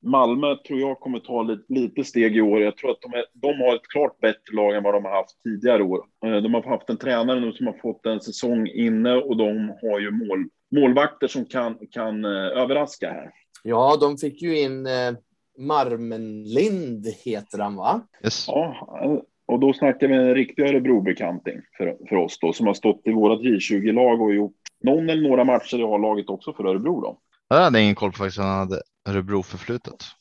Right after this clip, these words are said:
Speaker 1: Ja, han är, han är en junior från Örebro, gått igenom alla junioråren i Örebro.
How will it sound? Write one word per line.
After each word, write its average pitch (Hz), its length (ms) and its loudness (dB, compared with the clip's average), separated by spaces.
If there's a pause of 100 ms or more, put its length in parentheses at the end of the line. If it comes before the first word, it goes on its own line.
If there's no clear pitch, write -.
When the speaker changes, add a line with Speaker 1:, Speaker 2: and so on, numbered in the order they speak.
(120)
Speaker 1:
Ja, 123 320 -4
han 139 160 2
är, 139 180 2
han 135 160 -2
är 135 40 -2
en 131 100 -2
junior 131 540 0
från 95 160 -6
Örebro, 95 340 -4
gått 101 220 -6
igenom 107 260 -2
alla 107 220 0
junioråren 98 680 -2
i 87 60 -2
Örebro. 90 300 -4